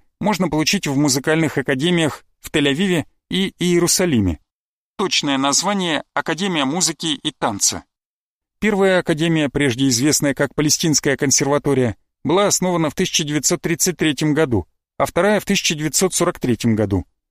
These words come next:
Примечательно, что в Иерусалимской музыкальной академии есть факультет джазовой музыки, столь популярный у евреев.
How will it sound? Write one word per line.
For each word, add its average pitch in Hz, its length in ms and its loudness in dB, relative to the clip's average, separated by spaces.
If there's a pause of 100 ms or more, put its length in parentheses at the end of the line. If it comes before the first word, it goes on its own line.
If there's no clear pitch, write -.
(480)
Примечательно, 143 680 2
что 147 200 0
в 143 80 0
Иерусалимской 147 640 2
музыкальной 143 560 2
академии 143 500 0
есть 139 300 0
факультет 151 480 0
джазовой 147 480 0
музыки, 135 380 0
столь 143 240 0
популярный 151 640 0
у 143 80 -2
евреев. 127 580 -2